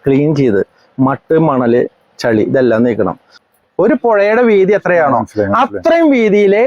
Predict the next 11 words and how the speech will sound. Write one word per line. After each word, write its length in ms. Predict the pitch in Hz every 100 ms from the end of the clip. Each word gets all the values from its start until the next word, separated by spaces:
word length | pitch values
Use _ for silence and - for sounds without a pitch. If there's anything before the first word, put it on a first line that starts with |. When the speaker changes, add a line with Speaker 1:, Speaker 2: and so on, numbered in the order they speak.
| -
Speaker 1:
ഒരു 180 | 175 -
പുഴ 160 | 165 156
ഒഴുകി 400 | 175 147 160 208
പോകാനുള്ള 520 | 175 156 147 143 143 214 - -
ഒരു 120 | 151 -
സാഹചര്യം. 600 | 180 156 151 147 139 - _ _ -
ഉദാഹരണത്തിന് 480 | 185 190 190 190 190 175
ഭാരതപ്പുഴ, 580 | 175 190 208 202 185 117 - _ _ _ _ _ _ -
ഭാരതപ്പുഴയുടെ 760 | 208 277 311 233 208 180 196 196
നീളം 300 | 156 156 170
ഇരുന്നൂറ്റി 480 | 185 185 208 220 240